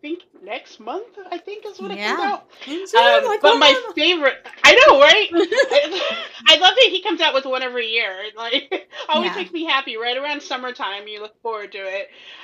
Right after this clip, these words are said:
Speaker 1: Um, my, my favorite is Home Before Dark, and, um, of course, I have to share, like, another weird working story, like,
Speaker 2: I love
Speaker 1: places
Speaker 2: it.
Speaker 1: Lainey has worked,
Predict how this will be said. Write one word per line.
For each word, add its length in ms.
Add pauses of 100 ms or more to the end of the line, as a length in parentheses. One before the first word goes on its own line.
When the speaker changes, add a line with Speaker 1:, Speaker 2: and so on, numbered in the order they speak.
(260)
Speaker 1:
Um, 360
my, 100 (160)
my 220
favorite 400
is 160
Home 160
Before 260
Dark, 380
and, 300
um, 260
of 120
course, 300
I 120
have 180
to 200
share, 320
like, 160
another 300
weird 380
working 380
story, 460
like, 100
Speaker 2:
I 80
love 240
Speaker 1:
places 160
Speaker 2:
it. 80
Speaker 1:
Lainey 280
has 160
worked, 320